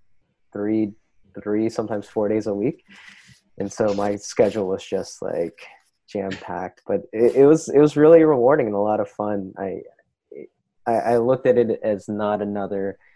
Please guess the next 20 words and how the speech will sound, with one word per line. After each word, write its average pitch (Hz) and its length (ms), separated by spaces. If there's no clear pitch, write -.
thing 110 360
to, 98 460
um, 90 500
like, 110 220
as 101 120
another 107 300
job, 101 540
but 87 260
as, 101 360
as 95 300
something - 580
fun 110 360
that 90 140
I 85 80
was 87 180
doing. 92 260
And, 92 80
and 90 260
I 90 40
still 92 320